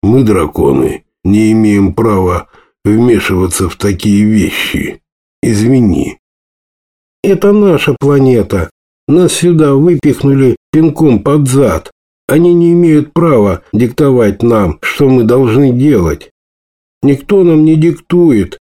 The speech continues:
Их тоже хотели выпихнуть. Да мы процесс поломали. У них тоже была бы своя планета.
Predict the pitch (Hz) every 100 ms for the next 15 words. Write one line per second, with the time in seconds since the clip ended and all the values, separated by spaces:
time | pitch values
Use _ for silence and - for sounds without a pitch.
0 | _ - 151 - 214 139 143 - 143 135
1 | 156 135 131 165 143 - 113 - 110 95
2 | - _ _ 101 147 185 180 143 139 123
3 | - 135 110 - 120 131 139 143 123 98
4 | 85 - _ _ _ - - 185 190 -
5 | 214 165 113 104 - _ 101 143 147 117
6 | 113 - 127 143 143 92 113 120 135 127
7 | 92 - 73